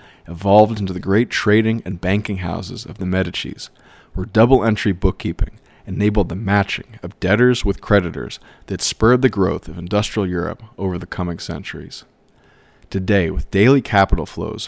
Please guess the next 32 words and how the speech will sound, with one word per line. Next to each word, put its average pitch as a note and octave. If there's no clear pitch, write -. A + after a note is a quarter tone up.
measured G2
in F#2+
the F2
trillions A#2
of F#2
dollars, F2+
enabled F#2+
by E2
high-speed G2+
fiber F#2
optics -
and D#2+
a E2
global G#2+
communications F#2
network, -
major B2
decisions F#2
happen E2+
much F#2
more F2+
quickly. -
And G2
because C3+
of A2
the F2
levered G2+
nature -
of F#2+
fractional F#2+
reserve E2+
finance, -